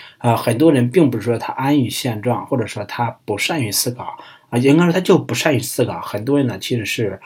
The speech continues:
不愿意让自己那么累，而大部分情况下选择的安于现状和，啊，随波逐流，最终导致的就是，也不能说平庸吧，啊，就是普普通通的，没有达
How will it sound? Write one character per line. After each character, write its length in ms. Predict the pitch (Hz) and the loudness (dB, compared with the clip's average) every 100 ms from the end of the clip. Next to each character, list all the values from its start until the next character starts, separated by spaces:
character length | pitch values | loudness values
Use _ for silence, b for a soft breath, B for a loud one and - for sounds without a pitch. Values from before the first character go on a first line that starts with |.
| B B _ | B B _
不 240 | 104 98 | -4 -2
愿 340 | 120 190 208 143 | 2 4 4 4
意 40 | 110 | 0
让 260 | 107 104 | -2 -4
自 160 | 101 120 | -4 -6
己 100 | 104 | -6
那 160 | 104 98 | -6 -6
么 160 | 92 | -6
累， 300 | 101 117 101 | -2 -2 -2
而 320 | - 98 90 - | -6 -6 -6 -8
大 240 | - - - | -6 -6 -8
部 180 | - | -10
分 140 | 113 113 | -10 -8
情 180 | - 110 | -10 -4
况 160 | 117 | -4
下 80 | 107 | -4
选 240 | - 107 - | -4 -6 -6
择 40 | |
的 120 | 98 92 - | -6 -6 -2
安 260 | 120 123 | 0 2
于 60 | 104 | 0
现 340 | - 131 104 | -2 -2 -2
状 240 | 98 120 95 | -2 -2 -2
和， 240 | - 101 - B B B B B | -10 -12 -14 B B B B B
啊， 420 | 110 101 95 90 - | -6 -4 -6 -10 -12
随 240 | - 101 107 | -6 -4 -2
波 200 | 117 120 | 0 -2
逐 180 | 104 | -2
流， 240 | 92 85 104 | -8 -6 -6
最 160 | 123 | -4
终 180 | 117 107 - | -4 -4 -6
导 160 | 92 | -6
致 120 | 87 | -4
的 60 | 104 | -6
就 100 | 101 | -6
是， 320 | - 98 87 - B B B | -8 -8 -8 -14 B B B
也 100 | 123 | 2
不 140 | 123 | 4
能 80 | 185 | 6
说 80 | 143 | 4
平 220 | - 151 | 4 6
庸 180 | 165 202 | 6 6
吧， 240 | 175 - _ - | 2 0 _ -2
啊， 200 | 120 98 | -2 -2
就 140 | 113 | -4
是 160 | 113 98 | -6 -8
普 200 | - 139 | -4 -2
普 120 | 123 | -2
通 200 | 104 113 | -2 -2
通 180 | 139 175 | 0 0
的， 160 | 165 - _ | -2 -8 _
没 140 | - 117 | -4 0
有 140 | 139 | 0
达 260 | 123 - | 0 -4